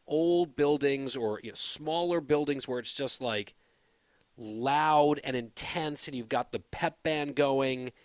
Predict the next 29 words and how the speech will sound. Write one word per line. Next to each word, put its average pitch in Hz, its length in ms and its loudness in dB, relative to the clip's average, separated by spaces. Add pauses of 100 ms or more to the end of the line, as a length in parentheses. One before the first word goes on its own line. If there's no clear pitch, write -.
(360)
and 135 320 -2
sometimes 165 520 0
it, 143 140 -4
it 123 100 -8
gets 143 200 0
so 165 220 4
noisy 139 440 0
you 127 100 -4
can't 147 360 -4
really 131 240 -2
hear 135 200 -2
yourself 120 440 -2
think, 151 500 -2
and 127 220 -6
it's - 200 -8
just - 560 0 (320)
an 156 120 -2
incredible 160 800 -2
environment. 123 680 -4 (220)
Have 190 200 0
you 214 260 -4
ever, 170 500 0 (260)
Wyatt, 139 400 0 (100)
attended 185 880 0 (400)
a 143 80 0
big-time 160 600 0
college 135 460 -4
basketball 127 560 0
game 107 320 -4